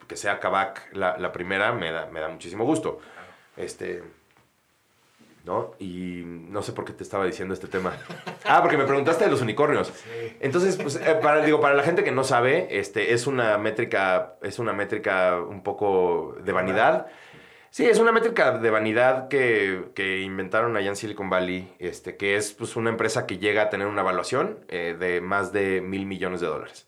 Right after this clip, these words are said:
Speaker 1: ¿no? Ese es, por eso le dicen unicornios, que ya no se deberían de llamar unicornios, este, honestamente, porque, pues, se llamaban unicornios porque eran tan raros,
Speaker 2: Sí, sí, era
Speaker 1: este,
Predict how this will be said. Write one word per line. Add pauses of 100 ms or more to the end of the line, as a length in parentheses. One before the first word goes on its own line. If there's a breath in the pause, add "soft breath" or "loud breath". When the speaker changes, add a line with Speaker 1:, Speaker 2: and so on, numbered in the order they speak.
(220)
Speaker 1:
¿no?
Ese
es,
por
eso
le
dicen
unicornios, (840 loud breath)
que
ya
no
se
deberían
de
llamar
unicornios, (480 soft breath)
este,
honestamente,
porque, (280 soft breath)
pues,
se
llamaban
unicornios
porque
eran
tan
raros,
Speaker 2:
Sí,
sí,
era
Speaker 1:
este,